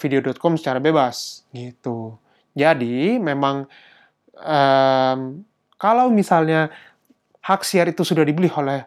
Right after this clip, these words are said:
salah satu pemegang, calon pemegang hak siar yang membeli hak siarnya itu, ah, ribet ya.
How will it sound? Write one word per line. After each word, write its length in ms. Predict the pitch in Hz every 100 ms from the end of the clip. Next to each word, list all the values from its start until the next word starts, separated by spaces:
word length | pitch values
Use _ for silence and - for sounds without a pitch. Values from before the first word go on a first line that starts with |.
| _
salah 300 | _ - 151 143
satu 300 | 147 175 170
pemegang, 560 | 151 143 135 143 139 - _ _ _ _ _ -
calon 320 | 190 190 180
pemegang 320 | 165 151 143
hak 160 | 143 -
siar 320 | - 165 160
yang 80 | 143
membeli 320 | 131 135 131
hak 160 | 139
siarnya 480 | - 147 135 131 131
itu, 160 | 143 160
ah, 100 | 139 -
ribet 260 | 143 135
ya. 40 | -